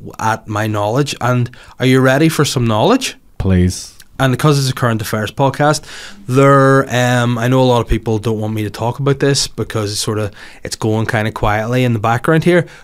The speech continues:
Speaker 1: but there's currently a trial going on of, um, friend of the show, Jeffrey Epstein's ex-partner before his death, Ghislaine Maxwell. And I just wanna predict on this podcast, she's getting off.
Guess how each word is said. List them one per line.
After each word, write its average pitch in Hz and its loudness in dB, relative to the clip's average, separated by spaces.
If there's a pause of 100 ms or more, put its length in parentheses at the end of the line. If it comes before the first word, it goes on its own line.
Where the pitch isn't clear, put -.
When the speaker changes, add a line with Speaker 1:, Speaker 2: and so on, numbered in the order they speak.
Speaker 1:
but 120 0
there's 120 -6
currently 131 0
a 127 -2
trial 120 -2
going 156 0
on 160 2
of, 113 -2
um, 110 -2
friend 110 -2
of 110 -2
the 104 -4
show, 113 -2 (260)
Jeffrey 107 -2
Epstein's 123 -2
ex-partner 113 -4
before 117 -4
his 101 -4
death, 117 -2 (300)
Ghislaine 110 -2
Maxwell. 143 0
And 117 -4
I 120 0
just - -4
wanna 110 -2
predict 113 -2
on 113 -2
this 113 -4
podcast, 131 0 (340)
she's - -6
getting 101 -2
off. 110 -6